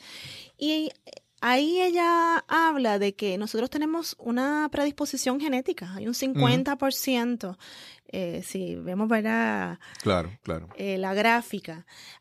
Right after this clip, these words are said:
Speaker 1: Hay otro cuarenta por ciento que tiene que ver con lo que yo hago deliberadamente, intencionalmente, para sentirme mejor.
Speaker 2: Claro.
Speaker 1: Y que hay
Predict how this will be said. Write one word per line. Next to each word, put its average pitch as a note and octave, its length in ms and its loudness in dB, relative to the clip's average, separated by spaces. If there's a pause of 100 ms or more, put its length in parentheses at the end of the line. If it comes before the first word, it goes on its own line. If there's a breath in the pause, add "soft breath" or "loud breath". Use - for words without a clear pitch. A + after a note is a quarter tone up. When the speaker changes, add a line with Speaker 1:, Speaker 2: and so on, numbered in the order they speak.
Speaker 1:
Hay G#3+ 180 2
otro D#4+ 240 2
cuarenta D#4 560 2
por C#4+ 160 0
ciento C#4+ 680 0
que F3+ 100 -6
tiene F3+ 300 -6
que A#3 160 -2
ver B3+ 460 0 (500 soft breath)
con B3+ 320 4
lo B3 160 0
que A3 100 0
yo G3+ 220 2
hago C4 680 4
deliberadamente, A3+ 1500 0 (180)
intencionalmente, A3+ 1300 0
para G#3+ 220 0
sentirme A3+ 640 -2
mejor. F#3+ 640 -4 (340 loud breath)
Speaker 2:
Claro. E2+ 220 -2 (300 loud breath)
Speaker 1:
Y B3+ 180 -2
que G#3+ 240 2
hay B3+ 580 4